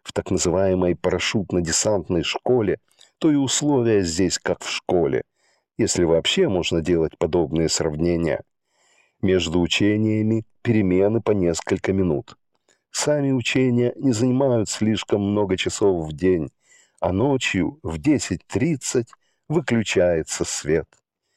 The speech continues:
Это не значит, что по ночам нас не поднимают по тревоге или что нет у нас дополнительных после курса учений. В основном, чтобы освоить на практике теоретический материал. Приходится быть наготове,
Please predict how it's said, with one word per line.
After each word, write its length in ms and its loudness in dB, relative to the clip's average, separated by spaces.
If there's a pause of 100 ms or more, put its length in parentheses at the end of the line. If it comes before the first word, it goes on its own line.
(260)
Это 220 -2
не 100 0
значит, 540 -4
что 220 -6
по 100 -4
ночам 420 0
нас 280 0
не 80 0
поднимают 600 -2
по 100 -2
тревоге 680 0 (260)
или 160 0
что 220 -2
нет 360 2
у 100 -2
нас 240 -2
дополнительных 880 0 (260)
после 380 0
курса 440 -2
учений. 600 -2 (480)
В 60 -2
основном, 680 -2
чтобы 340 -2
освоить 580 -2
на 100 0
практике 760 -2 (200)
теоретический 840 0
материал. 640 -2 (840)
Приходится 760 0
быть 320 -2
наготове, 760 -2